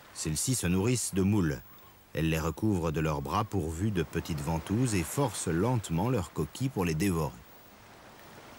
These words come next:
En dessous de la ligne de marée basse, aucune moule n'y résiste. Mais comme beaucoup de créatures de cette zone, une fois sorties de l'eau,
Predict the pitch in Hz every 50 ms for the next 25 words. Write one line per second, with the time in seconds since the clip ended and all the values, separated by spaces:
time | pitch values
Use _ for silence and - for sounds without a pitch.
0 | - - 90 95 95 113 113 - - 156 143 113 92 85 82 78 80 101 127 127
1 | 110 90 82 82 87 87 87 80 78 73 87 104 120 - - - - - - -
2 | - 156 156 - - 123 107 98 101 110 113 104 104 101 90 95 90 80 73 71
3 | - - - - - - - - - - - - - - - - - 123 147 143
4 | - 160 156 147 139 143 131 - 156 151 127 110 95 - 92 90 87 - 139 139
5 | 127 104 - - 87 76 71 71 85 107 127 143 123 - - - - - - -
6 | 95 98 90 - - 90 82 - - 127 104 - - 101 90 85 82 78 82 104
7 | -